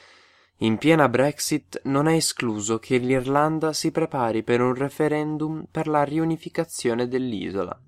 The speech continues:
obiettivo principale del partito della McDonald e del Sinn Féin.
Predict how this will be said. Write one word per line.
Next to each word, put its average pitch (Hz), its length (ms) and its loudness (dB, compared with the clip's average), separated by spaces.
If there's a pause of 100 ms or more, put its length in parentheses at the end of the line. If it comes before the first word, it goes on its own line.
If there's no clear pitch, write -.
(220)
obiettivo 120 580 0
principale 139 720 -2
del 127 180 -2
partito 127 680 -4
della 107 280 -2
McDonald 110 880 -6
e 120 140 2
del 127 200 4
Sinn 143 540 0
Féin. 98 500 -6